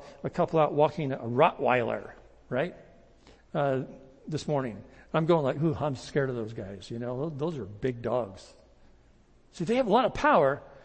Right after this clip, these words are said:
but you know what? They can be very gentle if they're trained and they do what their master says. You see,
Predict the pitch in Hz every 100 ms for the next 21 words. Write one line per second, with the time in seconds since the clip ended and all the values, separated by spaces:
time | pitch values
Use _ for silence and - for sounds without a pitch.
0 | - - - 208 214 220 226 - - -
1 | - - - - 156 147 139 127 113 131
2 | 156 127 135 120 - - - - - -
3 | - _ - - - - - - - _
4 | _ - 143 - 120 - 143 151 156 165
5 | 170 - 120 117 113 135 139 139 127 123
6 | 120 - 123 - 110 - - - - -
7 | _ - - _ - - _ - - -
8 | - - _ _ _ _ _ - 196 170